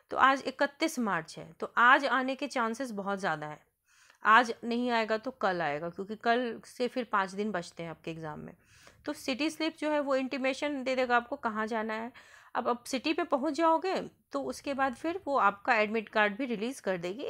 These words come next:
एक से दो दिन पहले, तो आपको पता चलेगा एग्जैक्ट सेंटर क्या है। अभी अगर आप स-, देखें वेबसाइट पे तो intimation for allotment of city जो सेंटर जो है उसकी लिंक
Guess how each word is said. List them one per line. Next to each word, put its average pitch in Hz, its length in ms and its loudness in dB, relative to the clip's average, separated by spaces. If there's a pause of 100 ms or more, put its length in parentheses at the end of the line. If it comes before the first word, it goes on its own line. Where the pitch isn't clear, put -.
एक 339 100 -6
से 294 100 -4
दो 208 140 0
दिन 180 140 -4
पहले, 214 160 -6
तो 269 120 -6
आपको 254 240 -2
पता 247 220 -2
चलेगा 247 380 -6 (520)
एग्जैक्ट 226 640 2
सेंटर 196 500 -4
क्या 180 200 -2
है। 139 180 -10 (1120)
अभी 269 260 2
अगर 392 220 4
आप 370 180 4
स-, - 380 -14
देखें 269 500 0
वेबसाइट 233 500 0
पे 220 140 -2
तो 226 100 -2
intimation 302 800 -2
for 294 220 2
allotment 233 560 2
of 247 100 -6
city 240 320 -6 (140)
जो 185 260 -14
सेंटर 247 640 -2
जो 202 140 0
है 196 200 -2 (380)
उसकी 349 280 0
लिंक 294 380 0